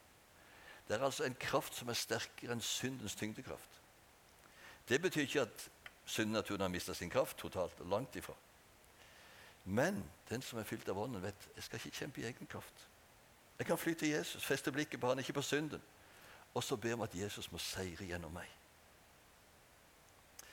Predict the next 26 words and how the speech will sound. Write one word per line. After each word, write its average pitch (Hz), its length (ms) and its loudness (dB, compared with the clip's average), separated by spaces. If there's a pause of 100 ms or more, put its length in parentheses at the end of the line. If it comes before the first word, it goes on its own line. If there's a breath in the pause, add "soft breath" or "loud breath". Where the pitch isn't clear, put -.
(500 loud breath)
Men, 107 200 4
sier 110 200 4
Hallesby, 90 480 4
problemet 113 480 0
i 104 80 2
mange 101 240 2
kristne - 440 -4
kretser - 520 -2
er 82 200 2
at 87 160 -6
egenrådighet, 92 1000 -2 (120)
maktbegjær, 78 720 -2
æresyke, 98 600 2
misunnelse 90 560 -4
og 78 60 -2
baktale 85 580 2
ikke 104 280 -6
bare 87 360 2
er - 80 -10 (720)
uovervunne 87 880 0
synder, 76 420 -4 (920 loud breath)
de 82 80 -2
er 85 60 0
også 90 280 -2
ofte - 240 -8 (120)
uerkjente. - 960 -6